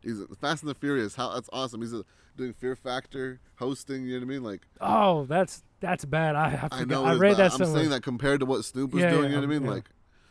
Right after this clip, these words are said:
Speaker 1: Snoop, yeah, he sells out. He, but <clears throat> whenever he does something, guess what?
Speaker 2: Is,
Speaker 1: It's
Speaker 2: see,
Speaker 1: classic content.
Speaker 2: see, that's
Speaker 1: It's
Speaker 2: why,
Speaker 1: classic content,
Speaker 2: that's
Speaker 1: dude.
Speaker 2: why I haven't used that phrase, 'cause I don't want you to, to weaponize that against me. But not the sellout part, but it's more like,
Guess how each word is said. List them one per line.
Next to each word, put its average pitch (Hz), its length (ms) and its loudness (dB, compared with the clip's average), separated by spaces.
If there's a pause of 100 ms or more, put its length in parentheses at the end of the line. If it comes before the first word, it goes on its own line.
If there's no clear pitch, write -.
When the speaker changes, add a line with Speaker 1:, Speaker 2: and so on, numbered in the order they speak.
(320)
Speaker 1:
Snoop, 151 400 -2 (180)
yeah, 151 300 2
he 160 180 0
sells 143 340 -4
out. 143 160 0
He, 143 100 0
but 131 300 -2
<clears throat> - 20 -
whenever 151 360 0
he 175 60 2
does 170 180 0
something, 175 280 -4 (360)
guess 131 180 -6
what? 143 200 -2 (160)
Speaker 2:
Is, 170 160 -10 (580)
Speaker 1:
It's 113 120 -4
Speaker 2:
see, 220 60 -2
Speaker 1:
classic 143 440 4
content. 131 420 -4
Speaker 2:
see, 190 60 0
that's 226 160 2
Speaker 1:
It's 262 60 0
Speaker 2:
why, 254 100 2
Speaker 1:
classic 135 400 0
content, 120 360 -6
Speaker 2:
that's 196 160 2
Speaker 1:
dude. 220 60 2
Speaker 2:
why 233 160 4
I 202 80 0
haven't 190 260 0
used 185 200 2
that 165 180 0
phrase, 185 380 0
'cause 147 120 -6
I 156 40 0
don't 160 100 0
want 165 160 -4
you 165 80 -6
to, 147 400 -8
to 139 120 -4
weaponize 139 560 -4
that 131 120 -4
against 131 340 -6
me. 147 80 -2
But 131 300 -2 (460)
not 190 220 -2
the 208 80 2
sellout 196 520 2
part, 147 320 -2
but 156 100 0
it's 165 120 -2
more 214 160 4
like, 208 200 4